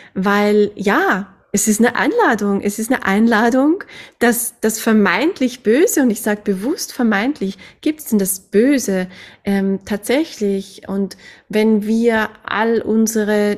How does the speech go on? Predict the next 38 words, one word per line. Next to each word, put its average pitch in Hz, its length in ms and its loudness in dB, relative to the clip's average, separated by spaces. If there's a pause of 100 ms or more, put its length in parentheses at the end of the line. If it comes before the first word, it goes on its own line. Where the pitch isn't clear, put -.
(120)
dunklen 240 380 0
Seiten, 196 500 -4
unsere 196 300 -6
Schatten 208 560 -4 (400)
gesehen 220 440 2
haben, 196 160 0
oder 185 160 -4
zumindest 208 420 -2
ein 185 60 -6
Großteil, 220 600 -2
ja, 202 400 -6
ob - 200 -14
wir - 120 -8
alle, 202 420 -2 (160)
ja, 185 300 -8
wir 185 80 -10
sind 190 180 -6
ja 185 120 -4
alle 196 180 -2
am 190 120 -4
Weg, 190 180 -6 (500)
aber 196 480 -2 (400)
ein - 340 -8
Großteil 226 540 0
da 185 340 -2
schon 190 180 -6
erkannt 240 440 -4
und 202 80 -2
gesehen 208 480 0
haben 185 300 -6
und 185 180 -6
uns, 190 260 -6 (540)
äh, 185 100 -2
mit 190 320 -2
unserer 190 340 -2
Angst 254 320 0
beschäftigt - 720 -4
haben, 175 280 -4